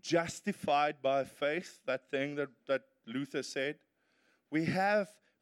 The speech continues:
peace." And the word there is shalom.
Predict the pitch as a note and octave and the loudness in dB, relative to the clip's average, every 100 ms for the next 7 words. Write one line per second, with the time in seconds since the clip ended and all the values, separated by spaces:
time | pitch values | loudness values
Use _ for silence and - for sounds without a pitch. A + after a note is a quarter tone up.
0 | _ - G#3+ D#3+ A2+ - - _ _ _ | _ -4 -2 0 -4 -12 -14 _ _ _
1 | _ _ _ _ _ - C3+ C#3 D#3+ G3+ | _ _ _ _ _ -14 -2 2 6 6
2 | G3 F3+ D#3+ C3+ - E3 B2+ B2 D#3 D3 | 6 4 4 0 -2 0 2 6 4 4